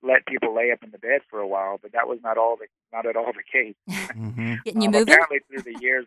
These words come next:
Speaker 1: in the medical industry, they've discovered that the sooner you're active, the better. So,
Speaker 2: Yep.
Speaker 1: um, I got out of surgery one afternoon, the afternoon of June sixth, and, um, that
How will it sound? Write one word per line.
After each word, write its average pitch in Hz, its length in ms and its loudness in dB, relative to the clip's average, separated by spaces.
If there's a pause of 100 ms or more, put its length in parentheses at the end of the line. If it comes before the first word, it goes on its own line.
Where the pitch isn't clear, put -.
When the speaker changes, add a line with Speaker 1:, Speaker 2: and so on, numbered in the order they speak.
Speaker 1:
in 113 80 -16
the 117 60 -6
medical 120 300 -4
industry, 113 420 -14
they've 110 240 -6
discovered 110 580 -4
that 104 180 -4 (400)
the 113 80 -10 (140)
sooner 127 220 0
you're 107 220 2
active, 107 420 0
the 101 60 -18
better. 104 340 -6 (200)
So, 104 220 -4
Speaker 2:
Yep. 120 100 -10 (1080)
Speaker 1:
um, 101 180 -16
I 123 120 8
got 135 180 10
out 120 120 8
of 107 140 0
surgery 120 380 -2
one 110 160 -6
afternoon, 113 640 -10 (100)
the 117 140 -2
afternoon 120 560 -2
of 110 140 -4
June 117 240 -12 (140)
sixth, 117 180 0 (720)
and, 107 440 -6 (140)
um, 107 340 -8 (880)
that 113 220 8